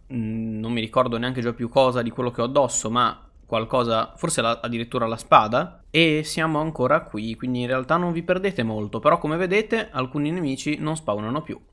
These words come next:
perché sono morto uccidendoli tante, tante, tante, tante volte. Magari se uso un'effigie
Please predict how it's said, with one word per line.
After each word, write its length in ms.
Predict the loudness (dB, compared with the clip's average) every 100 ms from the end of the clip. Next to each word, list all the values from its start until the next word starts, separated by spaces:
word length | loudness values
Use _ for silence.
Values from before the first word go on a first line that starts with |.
| -8
perché 600 | -6 -4 -4 -4 -6 _
sono 280 | -14 -6 -2
morto 640 | -2 -4 -6 -8 -8 -8 -14 _ _ _ _ _ _ _ -14
uccidendoli 920 | -8 -4 -4 -4 -6 -6 -6 -10 -14 -20 _ _ _
tante, 680 | -6 -6 -6 -4 -4 -4 -10
tante, 640 | -10 -8 -10 -10 -8 -8 -10 0
tante, 580 | 2 2 0 -6 -8 -10 _ _
tante 640 | 2 4 0 -6 -8 -8 _
volte. 600 | -8 -6 -6 -8 -10 -10 -10
Magari 540 | -4 0 0 -2 -10 -14
se 220 | -10 -6
uso 640 | -6 -6 -6 -6 -6 -8 -14 -20 -20 -16 -6
un'effigie 920 | -4 -4 -6 -8 -6 -6 -2 -2